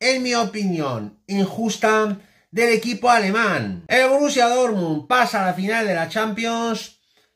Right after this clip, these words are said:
en mi opinión, injustamente, y jugando un fútbol de mierda. Un fútbol que nos recuerda al partido que jugaron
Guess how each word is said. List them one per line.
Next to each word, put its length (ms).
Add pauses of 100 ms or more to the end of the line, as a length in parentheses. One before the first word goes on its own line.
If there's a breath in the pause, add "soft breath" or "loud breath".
en 120
mi 60
opinión, 440
injustamente, 1160 (380 soft breath)
y 60
jugando 520
un 100
fútbol 380
de 100
mierda. 680 (320)
Un 160
fútbol 600 (420)
que 100
nos 200
recuerda 880 (400)
al 220
partido 500
que 100
jugaron 760